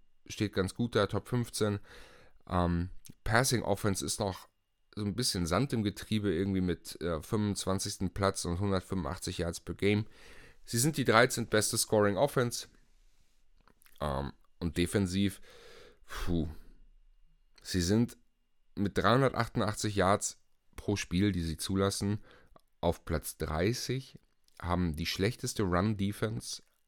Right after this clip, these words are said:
aller Teams in der N F L, lassen hier im Schnitt hundertfünfundfünfzig Yards zu. Die Pass-Defense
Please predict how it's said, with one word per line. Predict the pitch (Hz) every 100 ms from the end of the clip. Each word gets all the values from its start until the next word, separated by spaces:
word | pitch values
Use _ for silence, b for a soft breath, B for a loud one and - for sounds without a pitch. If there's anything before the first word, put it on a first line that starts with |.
| _ _ _ _ _ -
aller | 85 98 117
Teams | - 98 -
in | 95
der | 98 -
N |
F | 85 -
L, | 82 101 151 b b b b
lassen | 92 85 -
hier | 87 98 104
im |
Schnitt | 95 - 104 -
hundertfünfundfünfzig | 98 90 - 95 95 98 90 87 85
Yards | 80 80 -
zu. | - 101 131 B B B B -
Die | -
Pass-Defense | 92 92 92 101 101 92